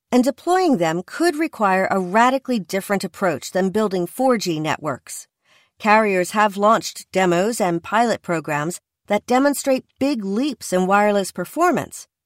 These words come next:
but mobile networks based on the millimeter wave technology that may deliver the fastest speeds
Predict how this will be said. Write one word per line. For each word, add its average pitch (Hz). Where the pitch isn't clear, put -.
but 262
mobile 302
networks 185
based 202
on 190
the 170
millimeter 180
wave 214
technology 185
that 175
may 190
deliver 185
the 170
fastest 190
speeds 233